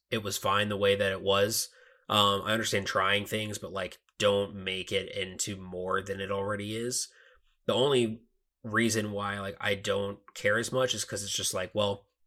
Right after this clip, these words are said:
they're playing the regular season games anyway, so it's not affecting things that much. Um, but if they start actually making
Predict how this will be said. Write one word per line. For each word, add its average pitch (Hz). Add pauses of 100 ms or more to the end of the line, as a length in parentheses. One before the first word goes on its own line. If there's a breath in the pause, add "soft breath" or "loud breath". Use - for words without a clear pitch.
(180)
they're 107
playing 127
the 117
regular 107
season 98
games 98
anyway, 104 (320)
so 92 (140)
it's -
not 104
affecting 104
things 95
that 98
much. 165 (400 loud breath)
Um, 101 (640)
but 110
if 113
they 120
start 113
actually 104
making 104